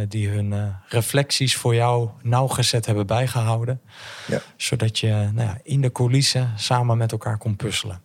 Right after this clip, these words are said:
Speaker 1: Nou, en
Speaker 2: Zeker.
Speaker 1: dat is, eh, heeft vrucht gekregen in het, eh, in het boek Machiavelli op de werkvloer. En van nu, ja, enorm bedankt.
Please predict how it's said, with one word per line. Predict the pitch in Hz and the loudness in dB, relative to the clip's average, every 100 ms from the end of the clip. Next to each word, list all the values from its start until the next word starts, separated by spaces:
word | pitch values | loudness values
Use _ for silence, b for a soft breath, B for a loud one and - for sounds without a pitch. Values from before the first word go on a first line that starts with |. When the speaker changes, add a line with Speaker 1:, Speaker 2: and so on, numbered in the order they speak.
| - | 0
Speaker 1:
Nou, | 127 | 2
en | 92 | 4
Speaker 2:
Zeker. | 101 | 4
Speaker 1:
dat | 117 120 | 2 2
is, | 104 - | 2 2
eh, | 104 101 95 - B B B B | 2 0 -2 -8 B B B B
heeft | 127 123 - | 2 2 0
vrucht | - - 165 156 | -2 2 2 2
gekregen | - 135 127 120 117 131 - | 0 2 4 4 4 0 0
in | 131 | 2
het, | 120 113 | 2 2
eh, | 107 104 - | 0 0 0
in | 117 | 0
het | 101 | 0
boek | 110 - | 0 0
Machiavelli | 107 - 110 120 110 101 | -4 -2 -2 0 0 0
op | - | 0
de | |
werkvloer. | 107 107 - 110 107 - | -2 -2 -6 -8 -10 -4
En | 120 | -2
van | 117 131 | 2 4
nu, | 147 131 101 B B B B B | 6 4 2 B B B B B
ja, | 123 | 2
enorm | 139 147 151 | 4 6 6
bedankt. | 107 143 175 - - | 4 4 4 0 -6